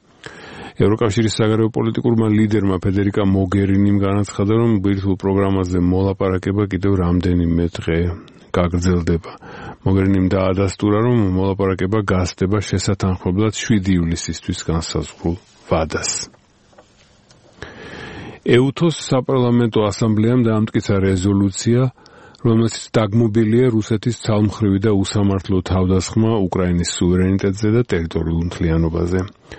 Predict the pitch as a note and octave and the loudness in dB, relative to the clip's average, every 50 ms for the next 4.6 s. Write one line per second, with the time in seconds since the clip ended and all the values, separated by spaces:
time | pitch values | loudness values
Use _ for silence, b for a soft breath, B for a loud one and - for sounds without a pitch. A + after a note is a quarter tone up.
0 | B B B B B B B B - - G2 G2+ A2 A2 G#2+ G#2+ G#2+ G2+ G2+ G#2 | B B B B B B B B 0 0 2 4 2 2 2 0 2 2 2 2
1 | G#2 G#2 F#2+ G#2+ G2 - - A2 G2+ G2+ G2+ - A2 G#2 - - A2 G#2 G2+ - | 2 0 -2 -2 -4 -4 -2 -2 0 0 0 0 -2 -2 -2 -2 -2 0 0 0
2 | B2+ A2 - G#2 G2 F#2 F#2+ F#2+ G2 G2 G2 - G#2 F#2 F2 - - G2 F#2 F#2 | 0 0 0 0 0 2 2 2 2 0 0 0 0 -2 -2 0 0 0 2 2
3 | F#2 F#2 F2+ - - A#2 A2+ G2+ G#2 G2+ - - - G2+ F#2+ F2 - - A2 G#2 | 2 0 -2 -2 -2 -2 0 0 0 -2 -4 -2 -2 0 0 -2 -2 -2 -2 -2
4 | - - G2+ F#2+ - - - F#2 F2+ F2 G2+ | -2 -2 -4 -4 -2 -2 0 0 0 0 -2